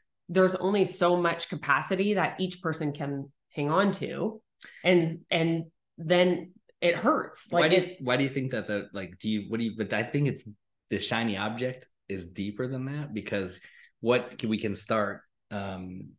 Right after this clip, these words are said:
Speaker 2: someone's doing this, we can do it better. But what do you think that shiny object that you're ch-, that people are chasing then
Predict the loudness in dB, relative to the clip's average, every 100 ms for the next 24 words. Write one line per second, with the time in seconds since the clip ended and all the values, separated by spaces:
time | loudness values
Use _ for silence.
0 | -2 4 4 4 2 2 0 -2 -2 -2
1 | -4 -8 -8 -12 -20 -20 _ -2 0 2
2 | 0 -2 -2 -4 -4 -6 -8 -8 -6 -4
3 | -4 -6 -8 -8 -10 -8 -10 -10 -12 -8
4 | -6 -6 -6 -12 -14 _ -8 -8 -8 -6
5 | 0 0 -2 -6 -12 -18 -18 -16 -18